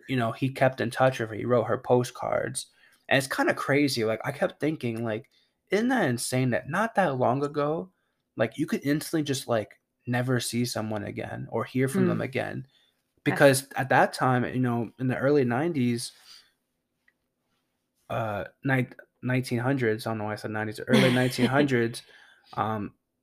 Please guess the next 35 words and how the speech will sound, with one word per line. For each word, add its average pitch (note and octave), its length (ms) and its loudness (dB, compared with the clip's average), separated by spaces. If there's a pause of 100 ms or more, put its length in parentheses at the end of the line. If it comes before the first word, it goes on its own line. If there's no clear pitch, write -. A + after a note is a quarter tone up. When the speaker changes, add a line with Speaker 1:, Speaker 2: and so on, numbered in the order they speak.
Speaker 1:
you C3 100 -2
know, A2 260 -6 (800)
war C3 320 8
is B2 120 2
happening. A2 400 0
People A2+ 220 0
get A2+ 120 2
shipped A#2+ 240 0
off A#2 160 2
to A2+ 100 0
war. A#2+ 240 4
People C3 280 2
are A#2+ 40 6
Speaker 2:
Yeah. - 20 0
Speaker 1:
doing, B2 340 0
people F3 240 6
are C#3+ 100 10
working C3+ 360 4
hard B2 320 2
labor B2 360 2
at, A2 200 0
like, G2+ 340 -8 (340)
fifteen - 460 -2
years A2+ 200 -2
old, B2 440 2 (100)
traveling G#2+ 540 -4
all A2+ 220 0
over C3+ 200 0
the A2+ 100 -2
place. - 600 -6 (640)
And, A2 400 -4
um, G2+ 440 -8 (840)
even F#3 340 2
that, D3+ 300 2
like, B2 320 -2